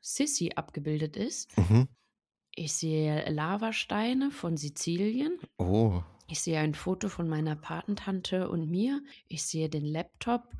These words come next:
Speaker 1: Ich sehe ein Bild von meiner Oma, wie sie fröhlich vor Kaffee und Kuchen sitzt. Guten Appetit, Oma. Möge es dir geschmeckt haben. Und ich sehe das Mikro für den Podcast, den wir gerade aufnehmen.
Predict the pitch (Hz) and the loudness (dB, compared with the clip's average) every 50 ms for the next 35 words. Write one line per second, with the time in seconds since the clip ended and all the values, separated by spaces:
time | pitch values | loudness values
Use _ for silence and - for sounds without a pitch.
0 | - - _ - - - 170 160 151 156 151 156 165 160 - - - 156 156 151 | -16 -16 _ -10 -8 -8 -6 -4 -4 -2 0 0 0 -2 -2 -4 -4 -2 -2 0
1 | 151 151 151 151 147 143 - - - 160 190 208 226 226 226 214 190 175 165 147 | 0 0 2 2 0 0 0 0 0 0 2 2 2 0 0 0 -2 -2 -2 -2
2 | 156 151 151 156 - - - 160 160 170 170 165 151 - - - 151 151 147 147 | -2 -4 -4 -4 -6 -4 -2 0 0 2 0 0 -2 -4 -4 -4 -2 0 0 0
3 | 147 - - _ - - 151 151 - - 175 151 147 147 - - - 196 214 - | -2 -4 -10 _ -10 -8 -8 -6 -2 0 0 0 0 -2 -2 0 0 0 0 0
4 | - 285 277 277 214 - - - - - _ - - - - _ _ _ _ - | -2 -2 -2 0 -2 -4 -4 -6 -12 -14 _ -20 -20 -20 -20 _ _ _ _ -18
5 | - - - - 175 180 - - - - - - - - - - - - - - | -18 -16 -12 -12 -12 -12 -12 -12 -12 -12 -12 -10 -10 -10 -12 -12 -14 -20 -20 -20
6 | - - _ _ _ _ _ - - - - - - - - - - - - - | -20 -20 _ _ _ _ _ -20 -18 -14 -14 -12 -12 -14 -12 -12 -10 -10 -10 -10
7 | - - - - - - - - - - _ _ _ _ - - - - - - | -14 -16 -14 -14 -12 -12 -14 -14 -18 -20 _ _ _ _ -20 -20 -20 -20 -12 -4
8 | - 196 208 220 - 208 - - 202 202 202 202 196 185 - - - 190 175 - | 0 0 0 0 0 -2 -2 0 2 2 2 2 2 0 -2 -4 -6 -4 -4 -2
9 | - 175 170 185 196 180 180 - - 156 151 - - 160 156 156 147 - - 185 | -2 2 4 4 4 2 0 -4 -8 -8 -8 -6 -6 -4 -4 -4 -4 -4 -4 -6
10 | 180 - - - - 156 151 - - 156 156 160 151 - - 147 156 156 156 - | -6 -6 -8 -8 -6 -6 -6 -6 -6 -6 -6 -6 -6 -6 -6 -4 -4 -2 -2 -2
11 | - - 151 - - 160 160 151 156 151 147 | -2 -4 -6 -8 -8 -6 -4 -2 -4 -4 -6